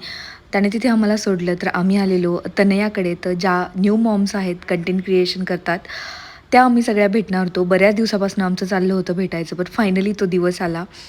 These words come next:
तर, अ, सगळ्यात आधी मीच आली तनयाकडे. सखी आणि युग आधी तर एकमेकांशी खेळत नव्हते, नंतर त्यांची छान ओळख झाली. तोपर्यंत तनया आणि मी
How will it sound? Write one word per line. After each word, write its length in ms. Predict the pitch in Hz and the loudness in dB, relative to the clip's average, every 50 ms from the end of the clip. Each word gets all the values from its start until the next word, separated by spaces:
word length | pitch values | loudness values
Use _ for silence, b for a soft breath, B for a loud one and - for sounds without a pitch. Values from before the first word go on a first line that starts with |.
| B B B B B B - - | B B B B B B -8 -2
तर, 420 | 196 185 185 185 190 185 185 185 | 0 0 2 2 2 2 2 0
अ, 240 | 185 - - - - | -2 -4 -6 -12 -6
सगळ्यात 280 | - 233 214 220 220 226 | 0 2 4 4 4 4
आधी 140 | 233 214 240 | 2 0 2
मीच 260 | 208 208 208 208 - | 2 2 2 2 2
आली 220 | - 196 190 196 | 2 2 2 2
तनयाकडे. 680 | 185 190 190 190 185 175 175 175 175 - 175 175 175 208 - B B B B B B - - | 2 0 0 0 0 0 -2 -2 -2 -2 -2 -2 -2 -4 -6 B B B B B B -2 0
सखी 420 | 208 190 - - - 214 214 208 | 0 0 0 0 0 2 2 4
आणि 400 | 202 - 190 185 185 190 190 185 | 4 4 2 2 0 0 0 2
युग 260 | 185 190 185 180 180 - - - | 4 4 2 2 -2 -8 -4 0
आधी 220 | - 190 185 208 202 208 | 2 4 4 4 2 2
तर 80 | 220 | 2
एकमेकांशी 500 | 202 196 202 202 190 208 196 196 196 214 208 | 0 0 0 0 0 0 0 0 -2 -2 -2
खेळत 300 | - 220 180 185 180 190 | 0 2 2 2 2 0
नव्हते, 260 | 196 185 175 - 170 | -2 -2 -2 -2 -2
नंतर 280 | 175 180 175 170 180 | -2 -2 -2 -2 -4
त्यांची 420 | 180 - 185 185 180 - 196 190 196 - B B B B B B - | -2 -2 -2 -2 -2 -2 -2 -4 -4 -4 B B B B B B 0
छान 220 | 233 214 220 233 | 2 2 4 4
ओळख 160 | 220 202 196 | 4 4 4
झाली. 360 | 196 196 185 208 185 180 180 180 180 | 2 2 0 0 2 2 2 2 0
तोपर्यंत 380 | 196 180 180 175 180 180 180 190 185 - | -2 -2 -2 0 -2 0 0 -2 -2 -2
तनया 280 | 196 185 185 180 180 180 | -2 -2 -2 0 0 0
आणि 160 | 180 185 185 | 0 0 0
मी 220 | 185 180 180 180 | 0 0 -2 -4